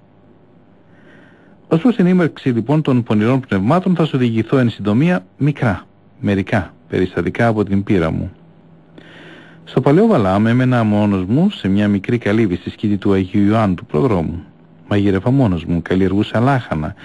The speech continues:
και το ψωμί το έφερνα από το μοναστήρι ή και κάπου κάπου ζήμωνα μόνος μου. Τις νύχτες μου άρεσε να αγρυπνώ, πάντοτε έπεφτα να κοιμηθώ μετά τα μεσάνυχτα και στις δύο ή τρεις σηκωνόμουν πάλι.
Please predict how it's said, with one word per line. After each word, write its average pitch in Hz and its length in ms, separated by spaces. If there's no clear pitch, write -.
και 120 100
το 113 80
ψωμί 117 260
το 120 100
έφερνα 113 480
από 98 180
το 92 100
μοναστήρι 156 720
ή 175 320
και 143 420
κάπου - 260
κάπου 110 300
ζήμωνα 101 360
μόνος 113 340
μου. - 140
Τις 120 160
νύχτες 220 280
μου 151 140
άρεσε 175 300
να 147 180
αγρυπνώ, 113 640
πάντοτε 107 400
έπεφτα - 360
να 92 80
κοιμηθώ 95 380
μετά 107 220
τα 107 120
μεσάνυχτα 90 720
και - 120
στις 90 240
δύο 113 240
ή 90 60
τρεις 147 200
σηκωνόμουν 127 500
πάλι. 135 460